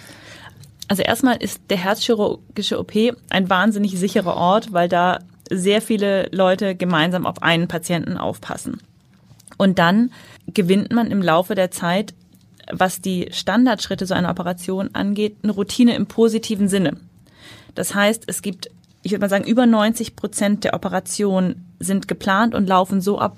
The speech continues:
wie man es sich vorgestellt hat. Und, ähm, diese langen O-P-Zeiten, da gibt es ja ganz viele kleine Ka-, Unterkapitel, die man abarbeitet. Und jedes Kapitel für sich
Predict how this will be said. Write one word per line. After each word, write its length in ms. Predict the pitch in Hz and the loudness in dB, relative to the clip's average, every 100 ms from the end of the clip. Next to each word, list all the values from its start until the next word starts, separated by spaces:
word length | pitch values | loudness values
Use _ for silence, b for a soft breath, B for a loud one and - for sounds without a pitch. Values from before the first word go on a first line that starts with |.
| - | -10
wie 160 | 180 190 | -4 0
man 280 | 190 185 - | 0 0 -4
es 100 | 180 | -8
sich 140 | 180 | -4
vorgestellt 580 | - 202 220 - 233 240 | -2 0 -2 -2 -2 -4
hat. 180 | 262 - B B B B B B B _ _ | -8 -10 B B B B B B B _ _
Und, 460 | 208 208 202 202 - | 4 6 6 4 2
ähm, 380 | 190 190 190 180 - - _ - - - | 2 2 0 -2 -12 -20 _ -18 -14 -2
diese 440 | 196 190 190 185 180 - | 0 4 4 2 0 -2
langen 580 | 190 185 202 214 214 - - _ _ _ | 0 2 2 2 0 -4 -14 _ _ _
O-P-Zeiten, 1040 | - 180 - 233 - 170 - - 160 - - - _ - | -4 -2 0 0 0 -4 -4 -4 -4 -4 -10 -20 _ -4
da 80 | 175 | -4
gibt 220 | 180 202 | -2 -6
es 100 | 190 | -4
ja 80 | 190 | 0
ganz 320 | 175 208 - | 2 2 0
viele 300 | - 196 196 | -2 -2 -4
kleine 420 | - 190 185 196 | -2 2 2 0
Ka-, 140 | - - | -6 2
Unterkapitel, 680 | 240 240 - 180 - 175 170 | 2 4 0 -4 -4 -4 -2
die 80 | 165 | 2
man 160 | 165 | 2
abarbeitet. 640 | - - 190 - 175 170 165 | 2 2 0 0 0 -4 -4
Und 140 | 170 | -2
jedes 320 | 170 185 208 | 2 0 0
Kapitel 400 | - 196 202 196 | -6 -6 -4 -4
für 220 | 190 180 170 | -4 -4 0
sich 360 | 196 226 - | 0 -2 -10